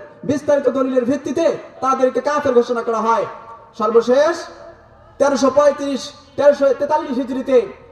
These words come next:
আনোয়ার শাহ কাশ্মীরি এবং তার যোগ্য ছাত্র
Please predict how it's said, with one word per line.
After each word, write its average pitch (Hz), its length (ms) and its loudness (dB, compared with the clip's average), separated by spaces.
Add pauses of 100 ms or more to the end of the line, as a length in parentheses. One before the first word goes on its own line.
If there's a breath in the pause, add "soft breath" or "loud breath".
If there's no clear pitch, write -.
আনোয়ার 277 300 0
শাহ 277 140 -6
কাশ্মীরি 269 400 -2 (440)
এবং 294 140 4 (160)
তার 262 160 2 (340)
যোগ্য 269 200 0 (920)
ছাত্র 311 320 0